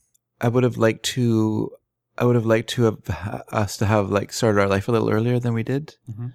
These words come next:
Speaker 1: But that being said, I don't think that it made it worse for us or anything like that. I just, you know, it just would have been nice for us to be together sooner, 'cause we weren't, we both lived separately from each other until we were married, and
Speaker 2: Mm-hmm.
Speaker 1: not, not by,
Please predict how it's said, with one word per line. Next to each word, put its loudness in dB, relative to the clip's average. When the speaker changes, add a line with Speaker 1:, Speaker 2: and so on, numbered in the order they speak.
Speaker 1:
But 4
that 4
being 2
said, 0
I 0
don't 2
think 0
that 2
it -2
made 2
it -2
worse 0
for -4
us -6
or -6
anything -4
like -6
that. -6
I -6
just, 0
you 2
know, 4
it 2
just -2
would 2
have -2
been -2
nice 2
for -2
us 0
to -10
be -6
together -4
sooner, -2
'cause 0
we 8
weren't, 4
we 4
both 2
lived 2
separately 0
from -8
each -6
other -6
until 2
we 4
were 2
married, -4
and -2
Speaker 2:
Mm-hmm. -2
Speaker 1:
not, -20
not -2
by, -6